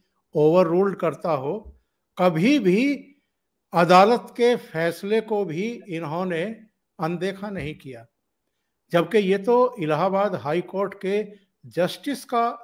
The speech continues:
अ, निर्णय था, जिसको इंदिरा गांधी ने एक तरीके से कूड़ेदान में डाल दिया और खुद प्रधानमंत्री बने रहने के लिए देश पर इमरजेंसी थोप दी।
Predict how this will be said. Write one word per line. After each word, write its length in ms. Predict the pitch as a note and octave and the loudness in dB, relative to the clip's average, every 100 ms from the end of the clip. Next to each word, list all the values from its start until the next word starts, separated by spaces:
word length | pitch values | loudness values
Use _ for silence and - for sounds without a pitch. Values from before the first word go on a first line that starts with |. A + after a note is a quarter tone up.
| - _ _ _ _ F3+ | -20 _ _ _ _ -4
अ, 400 | E3 F3 F3 _ _ _ - | -4 -4 -10 _ _ _ -18
निर्णय 600 | F#3+ F#3+ D#3+ F#3+ G3+ A#3 | -16 -8 -2 0 2 2
था, 220 | - F#3 | 0 -2
जिसको 600 | F3+ F3+ - G3 F#3 - _ _ | -2 -6 -6 -6 -6 -10 _ _
इंदिरा 300 | E3+ F3 F#3+ | -8 -2 0
गांधी 320 | F#3+ E3 F3+ G3 | 2 0 -2 -4
ने 140 | G3 | -6
एक 160 | F#3+ F#3+ | -6 -6
तरीके 320 | F#3 F#3 F#3 | -8 -6 -8
से 240 | F#3 G3 | -6 -8
कूड़ेदान 720 | F#3 - _ F#3+ A3 G#3 F#3 F#3 | -10 -18 _ 0 2 2 -2 -2
में 160 | F#3 | -4
डाल 220 | D#3+ D3+ | -2 -4
दिया 480 | D#3 C#3+ F3 A3+ - _ - | -4 -4 -4 -6 -12 _ 0
और 260 | G3 F#3+ | 0 2
खुद 180 | F#3+ C#4 | -2 -4
प्रधानमंत्री 720 | C4+ G3 E3 F3+ F#3+ F#3 G3 | -4 -4 -2 -2 -4 -4 -4
बने 240 | F#3 E3+ F#3 | -4 -4 -4
रहने 220 | D#3+ F3 | -4 -6
के 80 | F3+ | -6
लिए 120 | F#3 | -6
देश 280 | D3+ E3+ E3+ | -4 -8 -6
पर 120 | F#3+ | -8
इमरजेंसी 540 | F#3 G#3 G#3 G#3 F#3+ G3+ | -6 -8 -8 -10 -10 -12
थोप 320 | - C3+ | -10 -12
दी। 80 | A#2+ | -14